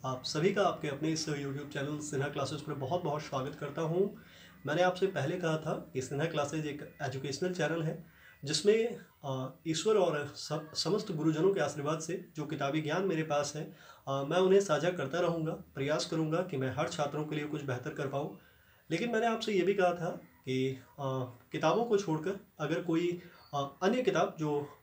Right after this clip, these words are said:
पढ़ाई से संबंधित नहीं है, किसी कक्षा से, किसी class से संबंधित नहीं है, किसी professional studies से संबंधित नहीं है, उन ऐसे अगर किसी पुस्तकों को पढ़कर भी, चाहे वो magazine हो, newspaper हो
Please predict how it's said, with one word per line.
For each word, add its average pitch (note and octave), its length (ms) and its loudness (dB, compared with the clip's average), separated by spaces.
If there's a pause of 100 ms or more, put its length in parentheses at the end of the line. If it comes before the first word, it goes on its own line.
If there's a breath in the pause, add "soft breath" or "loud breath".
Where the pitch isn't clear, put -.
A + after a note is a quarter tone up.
(140)
पढ़ाई E3+ 240 4
से G#3 80 0
संबंधित E3+ 460 2
नहीं E3 160 0
है, D#3+ 100 0 (140)
किसी C#3+ 200 -2
कक्षा D3 400 0
से, G3+ 180 4
किसी C#3+ 260 -4
class F#3 320 0
से F#3+ 80 4
संबंधित E3 480 0
नहीं E3+ 200 2
है, F3 180 -2 (300 loud breath)
किसी C#3 200 -2
professional D3+ 640 2 (100)
studies E3 400 0
से F#3 140 4
संबंधित E3 500 2
नहीं D#3+ 180 0
है, D3+ 240 -4 (500 loud breath)
उन D4 320 -2 (100)
ऐसे G3 280 2
अगर A3+ 180 2
किसी G3 240 2
पुस्तकों F#3 420 2
को F#3 100 2
पढ़कर D#3+ 320 0
भी, E3+ 180 0 (200)
चाहे D3 200 4
वो D#3+ 160 0
magazine C3+ 440 4
हो, E3+ 160 2
newspaper D3 560 0
हो E3 200 -2